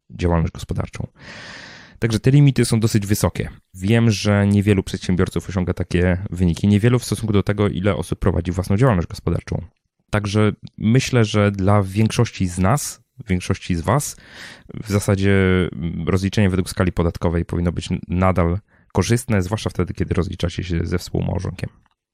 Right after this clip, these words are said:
Kolejny aspekt był taki, że też nie wiedziałem, jaką formę prowadzenia firmy wybrać. Czy założyć działalność gospodarczą, czy może spółkę z o, czy spółkę cywilną.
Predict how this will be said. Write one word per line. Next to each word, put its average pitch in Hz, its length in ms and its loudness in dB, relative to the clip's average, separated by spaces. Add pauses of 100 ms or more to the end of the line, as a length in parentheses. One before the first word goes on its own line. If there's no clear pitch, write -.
(640)
Kolejny 156 280 4
aspekt 123 240 0
był 107 120 0
taki, 127 260 0
że 117 120 -2
też - 160 -4
nie 113 140 6
wiedziałem, 113 420 4
jaką 117 260 2
formę 117 400 2
prowadzenia 104 640 2
firmy 101 440 4
wybrać. - 560 -2
Czy 127 420 2
założyć 101 340 2
działalność 76 380 -2
gospodarczą, - 560 -10
czy - 100 -2
może 123 180 2
spółkę 95 380 -2
z 82 60 -2
o, - 120 -2
czy - 120 -4
spółkę 117 280 -2
cywilną. 85 460 -2